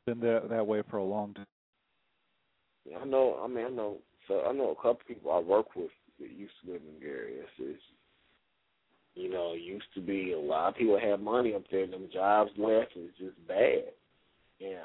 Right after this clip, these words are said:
Speaker 2: um, they say even Chicago, people up in Chicago just kill you just for the, the sake of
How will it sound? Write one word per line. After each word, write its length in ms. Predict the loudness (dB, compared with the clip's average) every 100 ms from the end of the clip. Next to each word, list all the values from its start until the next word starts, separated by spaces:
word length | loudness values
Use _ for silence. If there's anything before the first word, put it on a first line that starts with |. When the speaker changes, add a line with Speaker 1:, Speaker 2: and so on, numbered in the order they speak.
| -14
Speaker 2:
um, 360 | -14 -12 -14 -16 _ _ _ _ -12
they 140 | -12 -4
say 100 | -2
even 160 | -2 -4 -6
Chicago, 640 | 0 4 6 4 0 -10 -14
people 380 | -16 -12 -12 -14 _ _ _ _ -8
up 120 | -8
in 60 | -10 -16
Chicago 480 | -8 -2 -2 -2 -6
just 140 | -12 -18
kill 100 | -18
you 100 | -18 -14
just 140 | -14 _
for 80 | -10
the, 160 | -8 -12 _ _
the 60 | -20 -2
sake 220 | 0 0
of 80 | -4